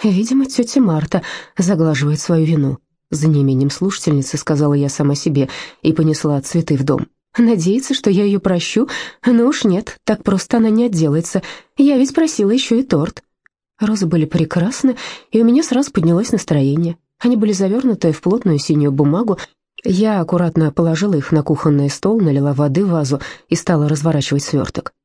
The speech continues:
Еще только взяв цветы в руки, я подумала, что букет довольно тяжелый, но не придала этому значения.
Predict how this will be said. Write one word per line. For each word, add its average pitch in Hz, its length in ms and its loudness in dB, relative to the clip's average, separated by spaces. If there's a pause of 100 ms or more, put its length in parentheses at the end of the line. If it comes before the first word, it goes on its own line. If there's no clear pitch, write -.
(240)
Еще 220 220 -2
только 269 260 0
взяв 240 260 0
цветы 226 360 -2
в 208 80 0
руки, 285 340 0
я 240 80 2
подумала, 233 400 2
что - 320 0
букет 220 380 0
довольно 214 340 2
тяжелый, 170 540 -2 (260)
но 196 220 2
не 185 100 2
придала 196 400 0
этому 165 220 0
значения. 165 560 0